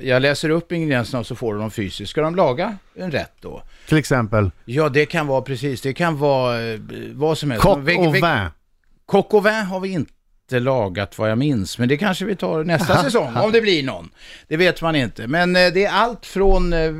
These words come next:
Speaker 1: veggoplättar till oxtestiklar.
Speaker 2: Okej.
Speaker 1: Så att det spänner över ett, ett, ett, ett stort, eh, spektrum där med olika maträtter. Och några, eh, har faktiskt, eh,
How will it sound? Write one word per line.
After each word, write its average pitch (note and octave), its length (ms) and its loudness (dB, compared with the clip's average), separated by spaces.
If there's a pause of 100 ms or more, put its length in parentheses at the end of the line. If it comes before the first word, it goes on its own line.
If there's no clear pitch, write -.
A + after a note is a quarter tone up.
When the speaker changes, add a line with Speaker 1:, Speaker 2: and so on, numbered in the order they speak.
(160)
Speaker 1:
veggoplättar D3+ 1120 2
till D3 260 -2
oxtestiklar. C#3 960 -2 (360)
Speaker 2:
Okej. - 260 -4 (240)
Speaker 1:
Så D#3+ 120 2
att D#3 80 2
det F#3+ 100 0
spänner F3+ 420 0
över D#3+ 260 0
ett, D#3 240 -2
ett, - 260 -6
ett, D3 220 -10
ett C#3+ 200 -10
stort, - 460 -8
eh, C3 120 -6
spektrum G#2 580 -6
där - 140 -8
med A#2+ 180 -4
olika A2+ 360 0
maträtter. G#2+ 540 -2
Och C#3 260 -2 (360)
några, E3+ 480 4
eh, D3+ 600 0
har D3 280 0
faktiskt, C3 680 -4
eh, A#2 300 0